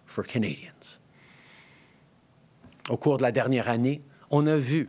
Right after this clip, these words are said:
le genre de résultats qu'on peut obtenir en travaillant ensemble. En continuant sur cette lancée, on va rendre nos communautés plus fortes, plus prospères et plus en santé. Que ce soit pour aider les gens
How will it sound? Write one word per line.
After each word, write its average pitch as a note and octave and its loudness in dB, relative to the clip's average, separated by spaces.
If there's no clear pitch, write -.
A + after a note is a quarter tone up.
le A#2+ 0
genre A#2+ 0
de A2+ 2
résultats A2 0
qu'on A#2 -4
peut A#2+ 0
obtenir A#2+ 0
en B2+ -2
travaillant G#2 -2
ensemble. - -4
En C3 2
continuant C3 2
sur C#3 -6
cette - -4
lancée, B2+ 0
on A2 -2
va A#2 2
rendre C#3+ 2
nos C3+ 0
communautés A2+ -2
plus F#2+ -8
fortes, - -2
plus G2 -8
prospères C3+ -2
et A2+ -6
plus B2 -2
en A#2 -2
santé. - -6
Que D#3+ 2
ce D3+ 0
soit E3+ 2
pour C#3 0
aider D#3 4
les C3 2
gens B2+ 2